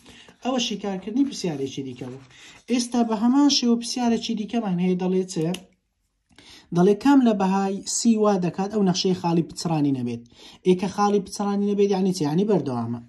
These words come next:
ئێ کە بەردەوامە، واتە ئامانجی لای ڕاست یەکسانە بە ئامانجی لای چەپ. ئامانجی ئێکس نزیک بێتەوە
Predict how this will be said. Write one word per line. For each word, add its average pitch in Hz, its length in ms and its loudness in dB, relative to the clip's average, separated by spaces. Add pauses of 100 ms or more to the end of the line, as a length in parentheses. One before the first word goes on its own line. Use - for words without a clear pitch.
ئێ 180 120 2
کە 175 160 -2
بەردەوامە، 196 540 2
واتە 175 260 -2
ئامانجی 202 520 2
لای 165 180 0
ڕاست 247 200 -2
یەکسانە 175 360 -2
بە 143 100 -4
ئامانجی 202 440 -2
لای 127 160 -6
چەپ. 117 140 -14 (640)
ئامانجی 233 640 4 (100)
ئێکس 185 360 4
نزیک 185 360 2
بێتەوە 190 380 4